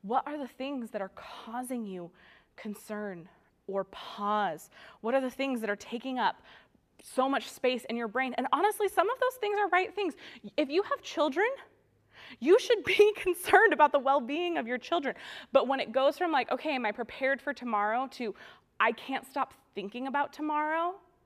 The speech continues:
when it begins to take up unwelcome real estate in your brain, we've got to address it.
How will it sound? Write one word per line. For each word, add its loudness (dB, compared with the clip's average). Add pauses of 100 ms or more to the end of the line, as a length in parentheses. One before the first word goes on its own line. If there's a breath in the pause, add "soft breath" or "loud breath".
(440 loud breath)
when -2
it 2
begins -2
to -8
take -4
up 0
unwelcome 0
real -4
estate -4
in -6
your -6
brain, -6 (1300)
we've -14
got -4
to 0
address 2
it. 2